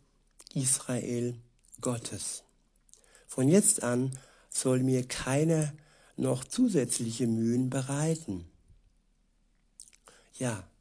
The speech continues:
keine, keiner soll uns Mühen bereiten. Keiner soll uns eine Last auflegen. Weiter heißt es,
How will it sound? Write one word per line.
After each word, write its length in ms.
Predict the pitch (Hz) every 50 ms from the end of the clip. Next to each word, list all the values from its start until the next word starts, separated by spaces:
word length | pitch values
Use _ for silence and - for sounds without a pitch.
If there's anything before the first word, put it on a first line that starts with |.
| _ _ _ _ _ _ - - -
keine, 580 | - - 147 143 156 160 156 156 156 151 147 - - _ _ -
keiner 380 | - - 143 151 160 151 139 143
soll 260 | 139 - 135 131 131
uns 320 | 131 131 131 127 - -
Mühen 360 | - 120 123 131 135 135 135 131
bereiten. 680 | 131 127 127 120 123 123 127 123 120 - 110 90 92 - - - - _ -
Keiner 420 | - - 143 139 156 156 156 156 143
soll 240 | - 139 135 135
uns 440 | 135 135 131 135 131 131 - - - - - - - _ _ _ _ _ _ -
eine 240 | - 123 123 123
Last 500 | 123 123 127 135 147 - - - - -
auflegen. 960 | 113 113 120 127 127 - - - 127 123 127 139 143 139 - 104 92 87 87 - - _ _ _ _ _ _ _ - - - _ _ _ _ _ _ _ _ - _ _ _ _ _ _ _ _ _ _ _ _ _ _ _ _ _ _ _ _ _ _ _ _ _ _ _ _ _ _ _ _ _ _ - - - - -
Weiter 340 | - 113 110 110 117 117 113
heißt 280 | 117 120 120 - - 143
es, 200 | 139 135 -